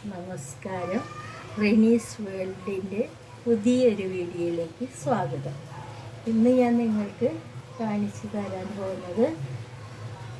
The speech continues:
പാലക്, ആലു പാലക്. ഇത് പാലക്കിൻ്റെ ഇലയാണ്.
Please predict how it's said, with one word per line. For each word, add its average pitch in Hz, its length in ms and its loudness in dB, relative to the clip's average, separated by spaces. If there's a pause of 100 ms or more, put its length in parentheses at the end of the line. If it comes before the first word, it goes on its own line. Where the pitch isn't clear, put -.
(400)
പാലക്, 226 680 4 (500)
ആലു 247 260 2 (120)
പാലക്. 220 460 -4 (920)
ഇത് 220 120 4 (200)
പാലക്കിൻ്റെ 196 680 -2
ഇലയാണ്. 175 380 -2